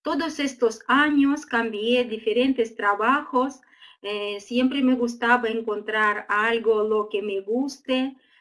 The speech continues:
pero la vida de un inmigrante <laughs> no siempre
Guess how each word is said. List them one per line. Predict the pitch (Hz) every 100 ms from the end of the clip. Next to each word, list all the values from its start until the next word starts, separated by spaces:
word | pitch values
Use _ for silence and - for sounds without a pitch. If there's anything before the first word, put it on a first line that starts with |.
| _ -
pero | 247 262 269 277 277 269
la | 226 214 202
vida | 240 269 254
de | 233 226
un | 254 262
inmigrante | 240 233 226 226 247 254 262 277 294
<laughs> | 247
no | 226 247
siempre | 240 233 247 254 240 220 214 214 208